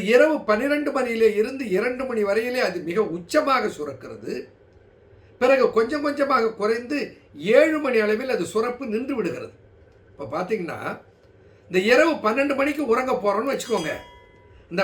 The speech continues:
மெலட்டோனின் சுரப்பது எப்போ நன்றாக சுரக்கிறதுனா,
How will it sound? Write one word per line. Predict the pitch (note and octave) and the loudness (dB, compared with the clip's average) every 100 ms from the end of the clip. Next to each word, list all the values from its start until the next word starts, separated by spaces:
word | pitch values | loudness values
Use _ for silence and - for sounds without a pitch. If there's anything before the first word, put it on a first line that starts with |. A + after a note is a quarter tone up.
| F3 | 0
மெலட்டோனின் | A3+ D4+ D4+ D4+ B3+ F#3+ D3+ G#3+ - - - - | 2 2 2 0 2 0 -2 -12 -14 -20 -16 0
சுரப்பது | B3+ D4+ - D4 G#3+ G#3+ | 4 4 4 -2 2 -2
எப்போ | - D4+ A3+ | 2 2 2
நன்றாக | F#3 G#3 B3+ C4+ C4+ | -2 0 0 2 -2
சுரக்கிறதுனா, | A3 A3 A3 F3+ A3+ | -4 -4 -4 -4 -2